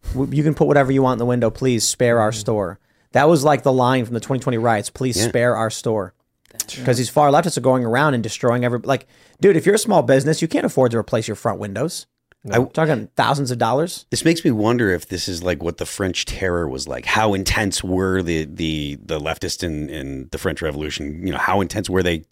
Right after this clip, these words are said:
Speaker 3: going after the population to, to terrorize them into agreeing? I, I, I can't imagine that it was, you know, significantly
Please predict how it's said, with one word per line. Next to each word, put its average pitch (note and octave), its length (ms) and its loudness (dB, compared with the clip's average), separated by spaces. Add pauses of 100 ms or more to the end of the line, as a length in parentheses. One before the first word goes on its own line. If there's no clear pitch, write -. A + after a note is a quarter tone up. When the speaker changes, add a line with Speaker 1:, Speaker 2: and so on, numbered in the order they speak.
Speaker 3:
going F#2 360 2
after F#2 320 0
the F#2 60 -4
population D#2 640 -4
to, D2 260 -6 (500)
to D2+ 200 -4 (140)
terrorize D2+ 680 -2
them D2+ 160 -6
into D2+ 300 -6
agreeing? E2 360 -4
I, B1+ 80 -8
I, C#2+ 300 -10 (240)
I E2+ 120 -2
can't G#2+ 320 0
imagine F#2 680 0 (440)
that A2 100 4
it F#2+ 60 -2
was, G2+ 260 0 (560)
you G2+ 80 0
know, D#2+ 100 -2
significantly G#2 840 0